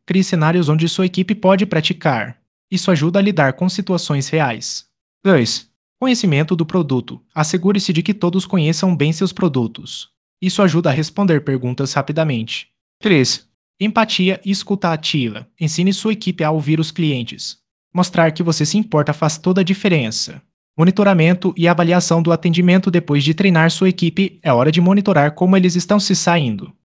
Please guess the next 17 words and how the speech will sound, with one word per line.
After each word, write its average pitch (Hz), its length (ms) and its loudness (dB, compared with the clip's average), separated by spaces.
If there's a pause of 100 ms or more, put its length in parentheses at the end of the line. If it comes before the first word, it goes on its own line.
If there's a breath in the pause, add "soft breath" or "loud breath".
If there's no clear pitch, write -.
O 196 120 -2
que 269 120 0
funciona? 147 680 2 (340)
O - 80 -12
que 185 120 -6
pode 180 260 2
ser 185 140 -2
melhorado? 135 560 -2 (340)
Aqui 180 240 0
estão 185 240 2
algumas 180 380 2
maneiras 151 400 2
de 139 80 2
avaliar 147 420 2
o - 20 2
atendimento. 135 720 -2 (160)
Um, 113 220 -6